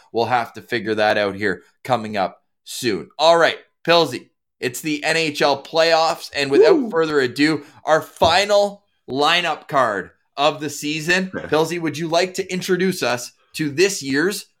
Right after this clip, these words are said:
Speaker 1: twenty twenty-two hashtag Sens Abroad?
Speaker 2: Ross, this Sens Abroad is nowhere near what the last couple of years Sens Abroad lineups have been.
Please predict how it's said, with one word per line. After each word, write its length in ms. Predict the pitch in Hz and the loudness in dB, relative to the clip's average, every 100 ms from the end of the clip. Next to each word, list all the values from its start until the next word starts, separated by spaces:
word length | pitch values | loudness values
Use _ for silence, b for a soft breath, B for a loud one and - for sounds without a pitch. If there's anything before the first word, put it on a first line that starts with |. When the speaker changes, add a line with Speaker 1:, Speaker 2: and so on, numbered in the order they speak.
| - | -12
Speaker 1:
twenty 320 | 262 302 285 | 0 0 0
twenty-two 560 | 214 220 220 190 202 208 | -4 -2 -2 -4 -4 -2
hashtag 680 | 170 180 - 156 156 190 - _ | 0 -2 -2 -2 -2 -4 -8 _
Sens 420 | - - 107 107 | -10 -4 -4 -2
Abroad? 460 | 147 143 123 90 71 - _ _ | -2 0 2 0 -4 -14 _ _
Speaker 2:
Ross, 440 | - 98 92 95 | -4 0 0 -2
this 400 | - 101 120 - - | -6 0 2 2 0
Sens 320 | 117 113 107 | 0 0 -2
Abroad 640 | 95 98 95 95 92 92 95 | -2 0 2 4 2 0 -2
is 840 | 92 90 85 80 - - - - _ _ _ | -2 -2 -2 -4 -4 -4 -8 -16 _ _ _
nowhere 560 | 98 98 101 101 98 95 | -6 -2 0 2 4 2
near 640 | 92 95 90 78 76 - _ _ - | 0 -2 0 0 -4 -10 _ _ -6
what 260 | 92 92 | -2 -2
the 60 | 87 | -4
last 380 | 87 92 - - | -2 -2 -2 -6
couple 220 | 98 98 | -6 -6
of 60 | 82 | -4
years 300 | 85 82 - | -2 -2 -2
Sens 220 | 82 78 | -4 -4
Abroad 360 | 76 82 80 | -2 0 0
lineups 380 | 78 78 78 76 | -2 -4 -4 -6
have 180 | 78 73 | -6 -6
been. 260 | 73 71 | -6 -8